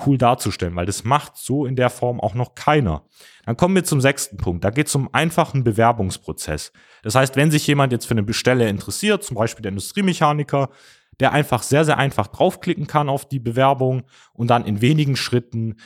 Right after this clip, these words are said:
sich wirklich schnell bei Ihnen auch auf dem Smartphone, auf dem Tablet, auf jeglichen Endgeräten bewerben kann, der dann auch be-, ermutigt wird, die Bewerbung abzuschließen, um da auch Frustration zu vermeiden,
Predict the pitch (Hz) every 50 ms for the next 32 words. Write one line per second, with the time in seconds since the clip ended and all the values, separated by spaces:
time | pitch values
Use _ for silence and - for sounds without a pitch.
0 | - _ _ - - 104 98 - - - 95 98 117 - - 107 - - - -
1 | - 113 120 135 143 131 127 110 - 113 113 113 113 113 113 107 - - 95 95
2 | 95 92 - 101 98 - - 139 139 151 156 147 - - - 120 117 110 82 98
3 | - - 110 - - 165 185 185 165 165 160 151 139 - - 110 - - 147 156
4 | - - 131 110 107 104 - 165 156 - - 147 123 131 127 123 - - 131 131
5 | 131 - _ - - - - _ - 110 104 117 147 165 170 165 165 156 - -
6 | 139 135 135 143 139 127 _ - - _ _ - 113 110 120 98 73 107 107 -
7 | - 101 110 107 107 104 - - 107 113 127 156 190 202 - 185 165 - - -
8 | 131 135 143 143 143 143 - - - 117 107 113 107 117 117 117 117 107 107 107
9 | 101 104 - _ _ _ _ _ _ _ _ _ - 170 180 - - 170 160 -
10 | - 143 143 151 151 135 - - 139 139 135 131 - 110 113 110 90 101 104 -
11 | - 110 - - - 110 98 - - 156 170 170 160 - 143 - - 135 127 123
12 | 131 135 135 123 131 135 131